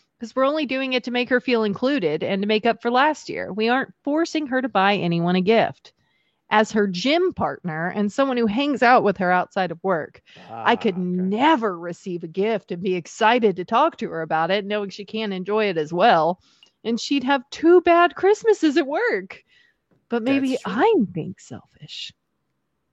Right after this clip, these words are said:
Speaker 2: Nah.
Speaker 1: Am I the asshole for ignoring her wishes and including her anyway? I think
Speaker 2: No.
Speaker 1: you're all very neurotic and weird and making every bit of this more of a pain than it has to be on everyone around you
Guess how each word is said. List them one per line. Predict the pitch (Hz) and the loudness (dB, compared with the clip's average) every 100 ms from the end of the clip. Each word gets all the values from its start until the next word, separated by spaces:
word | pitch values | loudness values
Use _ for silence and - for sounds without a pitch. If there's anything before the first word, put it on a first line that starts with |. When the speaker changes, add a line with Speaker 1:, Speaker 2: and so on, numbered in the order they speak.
| _ _ _ _ _ _ _ _ 151 | _ _ _ _ _ _ _ _ -12
Speaker 2:
Nah. | 165 175 | -6 0
Speaker 1:
Am | 190 220 | 4 6
I | 320 | 4
the | 381 330 | 4 2
asshole | 440 - _ 156 147 - | -2 -6 _ -8 -8 -2
for | 208 | -2
ignoring | 196 226 240 262 269 | 2 2 2 0 -2
her | 269 247 | -2 0
wishes | 269 - 147 147 | -2 -2 -4 -4
and | - 180 | -4 -4
including | 180 240 247 247 226 | -2 -2 0 0 2
her | 220 | 2
anyway? | 196 226 180 - 101 190 _ _ _ _ _ _ _ _ _ _ - | 2 0 0 -2 -4 -6 _ _ _ _ _ _ _ _ _ _ -6
I | |
think | 185 208 175 | 0 0 2
Speaker 2:
No. | |
Speaker 1:
you're | 180 170 | 4 6
all | 180 190 180 175 - | 6 6 4 0 -8
very | 170 175 185 190 | -6 0 2 2
neurotic | 175 165 170 170 180 190 190 196 | 0 0 4 4 4 2 -2 -6
and | 180 165 | -6 -4
weird | 190 190 196 196 190 | 0 2 2 2 0
and | 180 170 | -2 0
making | 180 190 185 170 _ | 0 2 -2 -2 _
every | 196 196 208 | -2 2 2
bit | 196 190 185 | 2 0 0
of | 180 | 2
this | 196 196 196 - - _ - | 4 4 2 -8 -20 _ -6
more | 214 190 190 | 0 4 4
of | 190 | 4
a | 185 | 0
pain | - 180 185 196 | 0 0 2 2
than | 190 180 | 2 0
it | 175 | 0
has | 170 175 - | -2 -2 -6
to | |
be | 175 196 196 | 0 2 2
on | 170 175 | 2 -2
everyone | - 185 185 180 180 | -2 0 0 2 0
around | 170 165 165 165 | 0 0 -2 -2
you | 156 147 | -2 -4